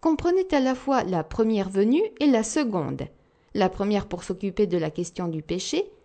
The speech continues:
la seconde pour le salut de son peuple terrestre, Hébreux neuf, vingt-huit, la grande question du péché ayant été réglée une fois pour toutes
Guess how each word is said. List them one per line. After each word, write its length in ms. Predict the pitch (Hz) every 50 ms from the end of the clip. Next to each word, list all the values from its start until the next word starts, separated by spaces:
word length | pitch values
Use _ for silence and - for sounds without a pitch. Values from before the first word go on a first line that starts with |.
| _ _ _ _ _ - -
la 140 | 285 311
seconde 540 | 262 - 233 202 190 214 247 302 381 370 269
pour 180 | 202 - 196 196
le 100 | 185 175
salut 360 | - - 180 180 214 294 285
de 100 | 226 226
son 220 | 220 - - 170
peuple 320 | 170 190 180 180 - 165 -
terrestre, 640 | - - 285 240 165 127 165 - - - - - 349 - - _ _ _ _ _ -
Hébreux 360 | - 185 180 - - 175 175
neuf, 360 | 165 160 156 156 156 - -
vingt-huit, 680 | - 160 170 143 156 175 - 262 294 294 - - - - _ _ _ _ _ _ - -
la 200 | 208 190 160 151
grande 320 | - - 262 311 294 -
question 320 | - 233 233 - 233 220
du 160 | 202 180 170 175
péché 420 | - 175 180 - - 339 339 - -
ayant 280 | 208 190 180 175 160
été 260 | - 180 175 - 190 185
réglée 400 | 180 175 170 190 196 175 156 - -
une 260 | 302 320 285 247 202
fois 440 | - - - - 180 180 196 - - - _ _ _ _ -
pour 200 | 226 202 - -
toutes 460 | - - 175 170 - - - -